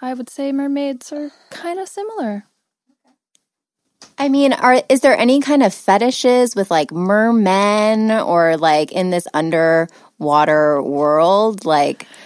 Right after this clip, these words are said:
Speaker 1: There's a lot of, uh, interesting characters in the mermaid scene, I gotta
Speaker 2: Yeah.
Speaker 1: say.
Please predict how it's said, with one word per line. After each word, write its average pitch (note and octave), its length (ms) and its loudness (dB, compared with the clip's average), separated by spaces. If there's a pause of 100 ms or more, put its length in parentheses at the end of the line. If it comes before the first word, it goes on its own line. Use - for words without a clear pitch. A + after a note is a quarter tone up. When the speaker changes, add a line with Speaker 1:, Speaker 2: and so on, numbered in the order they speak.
(160)
Speaker 1:
There's F#4 240 2
a G#4+ 100 4
lot B3 520 2
of, B3 320 2
uh, A3+ 260 2
interesting A#3 500 0
characters A#3 560 0
in G#3 120 0
the G3+ 60 0
mermaid G3+ 520 -2
scene, G#3+ 500 -2
I B3+ 60 0
gotta B3+ 160 2
Speaker 2:
Yeah. A3+ 180 2
Speaker 1:
say. D4+ 480 0